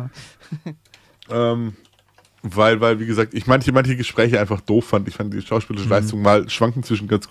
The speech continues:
Speaker 2: cool, dann nicht. Äh, dieses Springen, hin und her springen, ja, hat seinen Sinn ergeben, hat, hat seine, sein, seinen Charme, ähm, und alles, aber so insgesamt fand ich's dann, haben leider ein bisschen die negativen Sachen,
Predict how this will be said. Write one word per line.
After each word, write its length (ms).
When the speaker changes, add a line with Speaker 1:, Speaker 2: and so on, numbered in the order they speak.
Speaker 2:
cool, 160
dann 140
nicht. 220
Äh, 120
dieses 500
Springen, 340
hin 160
und 100
her 160
springen, 420
ja, 300
hat 160
seinen 220
Sinn 180
ergeben, 480
hat, 300
hat 180
seine, 480
sein, 320
seinen 260
Charme, 360
ähm, 480
und 100
alles, 380
aber 240
so 160
insgesamt 880
fand 300
ich's 160
dann, 320
haben 360
leider 340
ein 100
bisschen 260
die 220
negativen 640
Sachen, 380